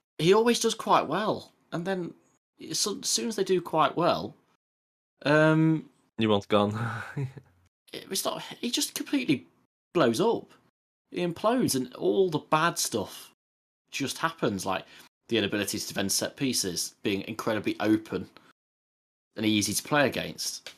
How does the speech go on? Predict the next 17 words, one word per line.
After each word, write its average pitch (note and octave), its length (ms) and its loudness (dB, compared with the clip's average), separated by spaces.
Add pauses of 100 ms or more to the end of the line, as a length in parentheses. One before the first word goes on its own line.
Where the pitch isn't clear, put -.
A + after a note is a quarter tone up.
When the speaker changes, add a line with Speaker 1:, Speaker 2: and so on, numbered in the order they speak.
(180)
Speaker 1:
It's - 200 -10
just, - 320 -8
it D#3+ 120 -6
just - 160 2
seems G#3 180 -4
to F3+ 60 2
lose D3+ 460 4
everything A#2 500 -2
that - 220 -8
makes - 420 -4 (480)
them G#2 140 -6
good D3 400 -2
because A2 240 -6
he A2+ 100 -4
starts - 400 -2
to A2+ 280 -4 (220)
believe G2 480 -2